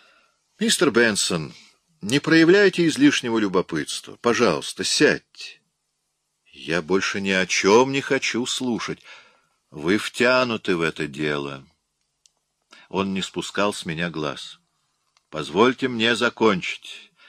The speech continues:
Пожалуйста, присядьте». И я сел.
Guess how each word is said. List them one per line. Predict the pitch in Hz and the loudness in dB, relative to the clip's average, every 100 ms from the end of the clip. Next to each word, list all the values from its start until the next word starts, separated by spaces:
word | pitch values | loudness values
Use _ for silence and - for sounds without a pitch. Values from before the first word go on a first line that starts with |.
| _ | _
Пожалуйста, | 85 76 95 120 117 - 113 | -6 0 2 2 0 -6 -6
присядьте». | - 95 - - 82 73 _ - - 67 _ _ _ _ _ _ _ _ _ _ _ _ | -4 -6 -6 -4 -2 -4 _ -16 -10 -10 _ _ _ _ _ _ _ _ _ _ _ _
И | 82 | -10
я | - 85 | -6 -4
сел. | - 78 67 | -4 -6 -8